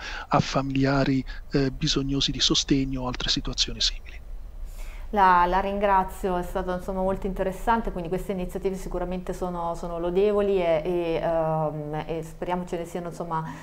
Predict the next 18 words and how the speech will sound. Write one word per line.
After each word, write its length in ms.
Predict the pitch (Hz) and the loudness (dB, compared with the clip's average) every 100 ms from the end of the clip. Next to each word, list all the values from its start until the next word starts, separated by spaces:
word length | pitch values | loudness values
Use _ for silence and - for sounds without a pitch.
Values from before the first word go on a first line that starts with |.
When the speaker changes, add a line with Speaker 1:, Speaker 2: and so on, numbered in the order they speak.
| - | -6
Speaker 2:
eh, 60 | 185 | 0
altrettante 1000 | 170 165 180 180 - 190 196 185 185 180 | 2 4 4 2 -2 0 2 2 2 0
in, 380 | 175 175 160 156 | -2 0 -2 -2
in 220 | 156 156 | -4 -6
tutti 320 | - 175 - | -6 -8 -4
i 40 | 175 | 0
vari 260 | 160 170 | 0 0
comparti, 680 | 165 160 160 165 151 151 - | -2 -4 2 4 2 0 -8
perché 280 | 151 156 165 | -6 -4 -4
quello 180 | 180 180 | -2 0
farmaceutico, 680 | 175 160 160 160 190 165 151 | 0 -2 -2 -2 -4 -2 -2
da 120 | 151 | -2
quanto 320 | 151 156 160 | -2 -2 -2
risulta, 380 | 190 165 147 156 | -4 -4 -6 -8
appunto, 380 | 160 151 151 151 | -8 -8 -2 0
è, 200 | 147 - | 0 -2
è 100 | 160 | -4
molto 520 | 160 170 170 175 | -2 -2 0 0